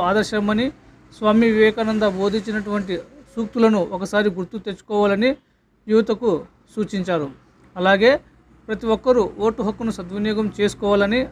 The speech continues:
అది మన అందరి బాధ్యత అని, ఓటు ఎవరు వేసినా తప్పకుండా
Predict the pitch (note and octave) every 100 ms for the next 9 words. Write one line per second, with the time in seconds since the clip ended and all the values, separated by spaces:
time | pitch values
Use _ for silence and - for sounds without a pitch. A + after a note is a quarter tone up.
0 | G3+ G#3 G3+ F#3+ F#3+ - F3+ G3 A3+ G#3+
1 | F3 G3 G#3+ G#3+ G#3 G3+ C#4 - - _
2 | _ - B3 B3 C4 A3 A3+ A#3+ A#3 A#3
3 | A3+ A#3+ A#3+ G#3+ G#3+ A3+ A3